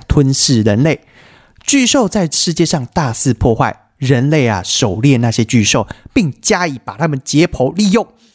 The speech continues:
以此来繁荣兴盛。主角没死成的基洛靠狩猎巨兽赚钱度日，他偶然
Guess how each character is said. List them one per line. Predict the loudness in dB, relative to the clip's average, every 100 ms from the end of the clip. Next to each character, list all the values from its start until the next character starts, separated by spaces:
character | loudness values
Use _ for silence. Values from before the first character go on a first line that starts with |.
| _ _
以 | -2 -2
此 | 0 -2 -4 -4
来 | -6 -6 -8
繁 | -10 -4 -2 0
荣 | -2 -2
兴 | -2 0
盛。 | 2 0 -2 _ -8
主 | 2 2
角 | 4 0 -4
没 | -8 -6 -6
死 | -6 -8
成 | -6
的 | -4
基 | 0 2
洛 | 2 0 _ _ _ _
靠 | -4 -4 -2
狩 | -4 -4 -2
猎 | -2
巨 | -2 0 0
兽 | 0 -2 -6 -4
赚 | -2 -2
钱 | -6 -8 -8 -4
度 | -2 2
日， | 0 -2 -6 -20 _
他 | -4 -4 -2
偶 | -2 -2
然 | -4